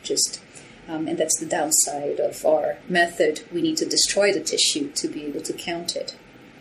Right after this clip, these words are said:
But the upside is it works. It works beautifully, and it's fast, and it's, it's reliable. So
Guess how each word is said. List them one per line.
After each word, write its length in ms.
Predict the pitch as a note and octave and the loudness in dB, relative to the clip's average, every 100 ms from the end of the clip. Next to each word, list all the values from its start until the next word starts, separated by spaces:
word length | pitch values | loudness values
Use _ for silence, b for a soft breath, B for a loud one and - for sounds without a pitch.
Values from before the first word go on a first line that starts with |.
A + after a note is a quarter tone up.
| - | 2
But 120 | F3 | 8
the 80 | G#3 | 8
upside 360 | F4+ - A#3+ | 8 8 6
is 100 | G3 | 8
it 100 | A#3+ | 8
works. 520 | B3+ - - - - - | 8 8 6 2 0 -4
It 140 | G3 | 0
works 260 | A#3 A#3 - | 4 4 2
beautifully, 560 | G#3+ D#4 D4+ A#3 F#3 E3+ | 4 6 6 4 4 4
and 80 | |
it's 220 | - - - | 2 0 6
fast, 400 | A3+ F#3+ F#3 - | 6 6 2 2
and 100 | D#3+ | 2
it's, 280 | D#3+ - | 4 4
it's 200 | F#3+ - | 2 0
reliable. 600 | F3 E3+ F#3 D#3+ C#3+ D3 - | 2 4 6 4 2 -2 0
So 420 | - D#3+ D#3 | 2 4 2